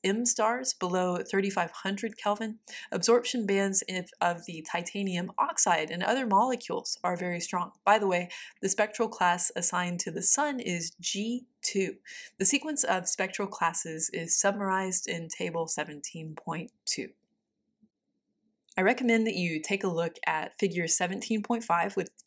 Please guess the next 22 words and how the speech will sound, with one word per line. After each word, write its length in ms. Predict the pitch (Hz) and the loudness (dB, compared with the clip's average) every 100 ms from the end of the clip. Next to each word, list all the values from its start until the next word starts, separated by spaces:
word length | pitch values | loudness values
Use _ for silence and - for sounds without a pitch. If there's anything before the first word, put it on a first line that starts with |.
| - | -4
they've 160 | 180 165 | -2 -4
referred 400 | 151 - 294 294 | -6 0 0 0
to. 100 | - | -2
It's, 300 | 143 - - | -4 2 2
it's 160 | - 180 | 2 -4
very 320 | 165 202 196 | 2 4 4
clear 300 | 175 - 165 | 0 -2 0
what 100 | 156 | 0
they're 100 | 143 | -2
trying 300 | 147 - 165 | -4 -4 -4
to 80 | 156 | -2
say. 220 | - 156 - - - - | -2 -4 -8 -10 -10 0
And 280 | 202 190 - | 4 4 4
I 180 | 185 180 | 4 6
also 540 | - 269 311 - 175 | 8 6 6 2 2
recommend 520 | - 170 185 175 165 | 2 0 0 -4 -4
that 80 | 165 | -4
you 80 | 165 | -4
spend 260 | - 285 320 | -2 0 0
a 60 | |
little 240 | 320 285 226 | 0 2 0
time 400 | - 180 214 | 0 -2 -2